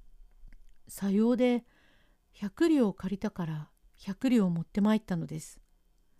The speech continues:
「たわけ、手前は三百両借りたのではないか？」「何をおっしゃる。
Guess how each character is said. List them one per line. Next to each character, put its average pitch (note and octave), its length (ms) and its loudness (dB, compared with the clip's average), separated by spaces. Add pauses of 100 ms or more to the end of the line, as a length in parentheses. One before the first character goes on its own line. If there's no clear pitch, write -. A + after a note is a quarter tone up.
(600)
「た F3 160 -6
わ B3+ 220 2
け、 A3+ 520 0 (600)
手 G#3 160 0
前 D#4+ 300 2
は D#4+ 320 0 (260)
三 E4+ 400 -6
百 F4+ 340 -2
両 G3 320 0
借 G3+ 220 -6
り - 40 -10
た A3+ 120 0
の G3 100 0
で D#3+ 100 -4
は D3 120 -6
な D#3 140 -6
い D3 80 -10
か？」 C4 320 -4 (1800)
「何 C#4+ 320 4
を A#3 140 6
お G3 60 2
っ - 20 0
し - 200 -6
ゃ G#3+ 60 2
る。 F3 300 -2